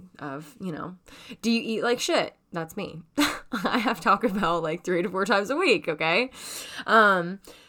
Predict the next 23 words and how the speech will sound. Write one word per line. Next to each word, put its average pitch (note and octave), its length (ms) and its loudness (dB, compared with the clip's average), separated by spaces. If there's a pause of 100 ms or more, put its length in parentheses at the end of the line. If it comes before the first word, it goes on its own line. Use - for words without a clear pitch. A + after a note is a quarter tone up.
some A#3+ 200 2
people B3+ 240 2
smoke. G#3 840 0 (600)
If G3+ 720 0
maybe F#3+ 240 -2
you G#3 140 -2
have G#3 220 -8
too - 220 -4
many F4 200 0
alcoholic A#3+ 540 2
beverages F4 840 0
within F#4 240 -2
a F#4 60 -2
week G4+ 320 2
or D4 120 2
a B3+ 60 2
day, C4 480 2 (480)
maybe A3 180 -6
take A#3 220 -4
a G#3+ 40 -4
look G3+ 200 0
at F4 180 2
it. G#4 260 -2